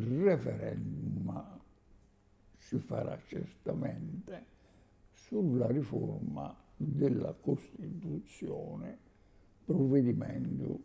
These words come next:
portato avanti dal governo Renzi. Quindi c'è molta carne al cuoio. Noi vogliamo parlare un po' della situazione che si sta,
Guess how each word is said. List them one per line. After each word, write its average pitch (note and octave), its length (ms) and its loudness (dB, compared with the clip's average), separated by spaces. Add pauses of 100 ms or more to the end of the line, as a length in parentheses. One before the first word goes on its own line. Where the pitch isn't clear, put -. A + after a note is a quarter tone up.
portato - 840 -4
avanti - 960 -4
dal - 440 -2
governo - 920 -8 (140)
Renzi. - 840 -4 (460)
Quindi C#3+ 380 4
c'è - 360 -4 (440)
molta B2+ 640 2
carne C#3 960 -8 (280)
al - 160 -2 (180)
cuoio. D#3 440 -12 (1700)
Noi A#3+ 260 4
vogliamo D3 440 6
parlare C#3+ 560 6
un B2 160 6
po' B2+ 180 6
della A#2+ 380 6
situazione - 1600 0 (260)
che F3 240 0
si - 420 -2
sta, - 540 -2